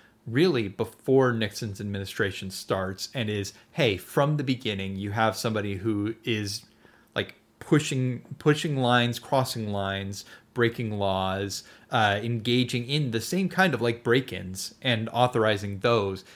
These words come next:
And it's just, okay, you can see it get normalized and normalized more and more as a strategy. And Watergate just happens to be the time where not only does he get caught, but it blows up and it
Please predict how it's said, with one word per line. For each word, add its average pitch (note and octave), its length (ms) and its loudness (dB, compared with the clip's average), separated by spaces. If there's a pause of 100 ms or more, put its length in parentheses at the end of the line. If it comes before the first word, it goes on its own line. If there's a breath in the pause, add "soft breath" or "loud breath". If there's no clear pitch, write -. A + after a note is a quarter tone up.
(120 loud breath)
And B2+ 140 2
it's - 140 -4
just, - 360 -2 (200 soft breath)
okay, B2+ 280 2
you G2 140 -4
can A2 120 -6
see D#3 340 0
it D3 120 0
get A2+ 180 -2
normalized A#2+ 720 0
and G#2+ 160 -4
normalized G#2+ 680 0 (120)
more A2+ 380 2
and A2 120 0
more A2 420 0
as G2+ 300 0
a G#2+ 120 -4
strategy. G2 840 -2 (460 loud breath)
And G#2+ 640 2 (260 loud breath)
Watergate A2+ 500 2
just - 180 -6
happens A2 300 -4
to - 60 -14
be A2+ 60 -6
the - 100 -8
time G#2+ 400 0
where F#2+ 480 -2
not A#2+ 260 2
only G#2 180 -2
does G2 240 -10
he - 60 -16
get - 220 -6
caught, A2 540 2
but A2+ 120 6
it G2+ 180 -6
blows G#2+ 400 -2
up - 320 -8 (300)
and G2 540 -4
it - 120 -20